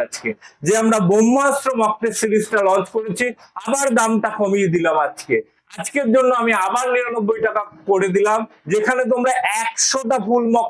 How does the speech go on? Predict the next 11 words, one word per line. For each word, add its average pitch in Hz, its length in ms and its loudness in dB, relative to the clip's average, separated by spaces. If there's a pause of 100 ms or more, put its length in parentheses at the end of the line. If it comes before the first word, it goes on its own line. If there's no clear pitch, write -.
টেস্ট 240 280 -6
পাবে, 175 200 0 (320)
তার 214 140 -4 (100)
পাশাপাশি 247 480 0 (160)
পঁচাত্তরটা 220 760 -4 (100)
কিন্তু 214 240 2 (120)
স্পিড 269 320 -2 (140)
টেস্ট 226 200 -2 (100)
পাবে। 120 200 -2 (280)
দেখো 226 200 0 (100)
ডেসক্রিপশনে 254 600 -2